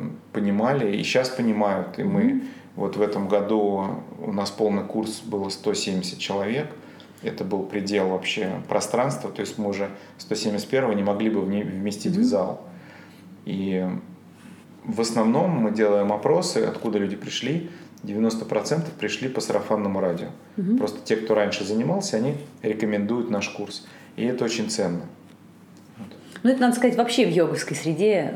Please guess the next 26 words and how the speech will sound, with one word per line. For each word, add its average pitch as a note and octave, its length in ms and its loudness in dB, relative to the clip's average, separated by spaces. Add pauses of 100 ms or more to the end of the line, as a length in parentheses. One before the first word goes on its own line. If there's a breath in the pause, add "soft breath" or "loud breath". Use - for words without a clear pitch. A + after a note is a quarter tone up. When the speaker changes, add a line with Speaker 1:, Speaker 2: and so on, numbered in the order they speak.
Speaker 2:
как - 180 -4
мне, E3 220 6
по E3+ 160 0
моему G#3 240 8
наблюдению, F#3 580 6
самая G#3 460 4
такая E3+ 220 2
хорошая F#3 520 2
реклама. D#3+ 540 2
Вот C3+ 120 -4
во D#3+ 100 0
что G3 180 0
угодно F#3+ 400 2
можно D#3+ 180 -2
деньги D#3 320 0
вкладывать, F#3 600 2
а D3+ 80 2
вот D3 140 -2
советы E3+ 420 0
знакомых – E3 640 0
это D#3 160 -2
вот D3+ 80 -2
действительно D#3+ 360 -2
девяносто D3+ 460 -4
процентов, D3+ 600 -2
это C#3+ 120 -8